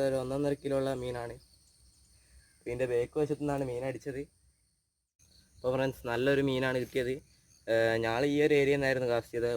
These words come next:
ഒലി ഇതിൻ്റെ നേരെ ഓപ്പോസിറ്റ് ഭാഗത്തു നിന്നാണ് കാസ്റ്റ് ചെയ്തത്. അപ്പോൾ ഇവിടെ മീൻ അടിക്കുമെന്ന് എനിക്കൊരു പ്രതീക്ഷയില്ലായിരുന്നു. അപ്പോൾ അവിടെ നിന്നാണ് മീൻ അടിച്ചത്. അപ്പോൾ ഒലി കുറച്ച് ദിവസം മുമ്പ് പറഞ്ഞിരുന്നു ഇവിടുന്ന് മീൻ അടിച്ചിരുന്നു, ഒന്ന് മിസ്സായിരുന്നു. അപ്പോൾ നമുക്കൊരു പ്രതീക്ഷയില്ലായിരുന്നു. അപ്പോൾ നമുക്ക് ഇവിടെ തന്നെ കാസ്റ്റ് ചെയ്ത് നോക്കാം.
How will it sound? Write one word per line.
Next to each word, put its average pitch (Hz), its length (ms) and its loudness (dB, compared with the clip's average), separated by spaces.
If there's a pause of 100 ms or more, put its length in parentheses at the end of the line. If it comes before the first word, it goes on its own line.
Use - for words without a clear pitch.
ഒലി 113 200 -2
ഇതിൻ്റെ 120 240 -4
നേരെ 113 240 -4
ഓപ്പോസിറ്റ് 117 340 -8
ഭാഗത്തു 101 160 -4
നിന്നാണ് 107 220 -4
കാസ്റ്റ് 101 200 -6
ചെയ്തത്. 110 180 0 (400)
അപ്പോൾ 123 220 -4
ഇവിടെ 143 260 2
മീൻ 160 180 6
അടിക്കുമെന്ന് 147 360 0
എനിക്കൊരു 139 360 2
പ്രതീക്ഷയില്ലായിരുന്നു. 123 600 -2
അപ്പോൾ 107 140 -8
അവിടെ 110 100 -4
നിന്നാണ് 123 280 0
മീൻ 117 160 0
അടിച്ചത്. 120 280 -6 (640)
അപ്പോൾ 143 200 4
ഒലി 151 160 8 (280)
കുറച്ച് 151 220 0
ദിവസം 170 200 2
മുമ്പ് 165 160 2
പറഞ്ഞിരുന്നു 156 340 2
ഇവിടുന്ന് 139 260 -2
മീൻ 127 220 0
അടിച്ചിരുന്നു, 127 440 -2
ഒന്ന് 120 140 -4
മിസ്സായിരുന്നു. 113 560 0 (200)
അപ്പോൾ - 160 -12
നമുക്കൊരു 127 340 2
പ്രതീക്ഷയില്ലായിരുന്നു. 131 720 0
അപ്പോൾ 117 160 -8
നമുക്ക് 120 240 -4
ഇവിടെ 139 200 0
തന്നെ 147 200 0
കാസ്റ്റ് 139 240 0
ചെയ്ത് 139 120 2
നോക്കാം. 127 220 -2